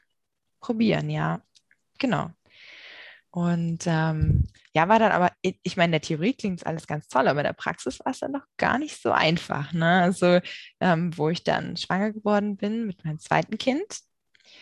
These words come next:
das war auch ganz lustig, weil mein Mann hatte gemeint, ja, also entweder klappt's gleich oder dann im April,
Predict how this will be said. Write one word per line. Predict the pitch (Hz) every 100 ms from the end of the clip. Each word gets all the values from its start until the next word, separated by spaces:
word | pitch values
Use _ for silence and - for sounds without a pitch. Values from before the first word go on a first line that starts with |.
| - - - - _ _
das | -
war | 170 185
auch |
ganz | - 180
lustig, | 190 214 208 -
weil | 170 165 - _ _
mein | 175 160
Mann | 170
hatte | 180 190
gemeint, | 190 180 180 180
ja, | - 151 -
also | 160 135
entweder | 170 208 202 135
klappt's | - _ -
gleich | - 131 151 320 - _ - - - - - _
oder | 160 175 185
dann | 196 202 226 240 240 247 _ _ -
im | 190
April, | - - - 190 165 - -